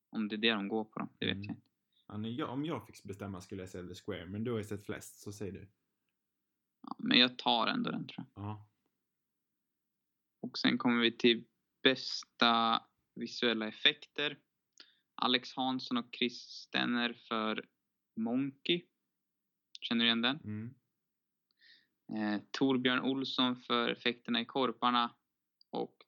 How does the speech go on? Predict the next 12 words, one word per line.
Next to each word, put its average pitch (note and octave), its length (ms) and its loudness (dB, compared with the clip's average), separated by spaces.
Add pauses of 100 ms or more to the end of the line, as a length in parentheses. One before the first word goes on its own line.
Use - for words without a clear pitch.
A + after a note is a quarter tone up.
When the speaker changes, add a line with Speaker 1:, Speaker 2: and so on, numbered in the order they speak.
Speaker 1:
Torbjörn A#2 600 0
Olsson A2+ 420 -2
och A2+ 120 4
Alex A2+ 380 -4
Hansson C3 580 -2
för - 140 -6
effekterna G#2+ 380 -6
i G#2+ 40 -6
Borg. A#2+ 340 -2 (320)
Speaker 2:
Fan, - 200 -20
Torbjörn. G#2+ 640 -6 (920)
Speaker 1:
Torbjörn. - 380 -6